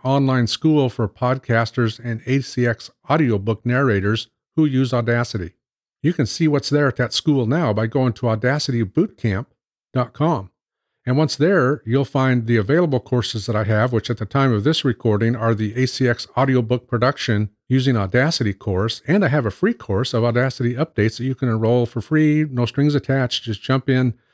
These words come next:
And whenever there's a significant update to Audacity, I'll be posting a video there so that you can see what it is. And again, that address is audacitybootcamp dot com. And I'm feverishly working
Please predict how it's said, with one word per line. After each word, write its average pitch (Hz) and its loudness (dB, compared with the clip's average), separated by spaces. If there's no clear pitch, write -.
And 110 0
whenever 139 2
there's 127 0
a 117 -2
significant 120 0
update 123 0
to 123 0
Audacity, 113 0
I'll 110 -2
be 120 2
posting 123 -2
a 95 -2
video 113 2
there 98 0
so 107 -2
that 107 -4
you 110 -6
can 110 -4
see - 0
what 101 0
it 92 -2
is. 123 -2
And 123 0
again, 160 2
that 113 2
address 123 -2
is 110 -8
audacitybootcamp 117 -2
dot 113 -6
com. 151 -2
And 127 0
I'm 120 0
feverishly 156 2
working 143 0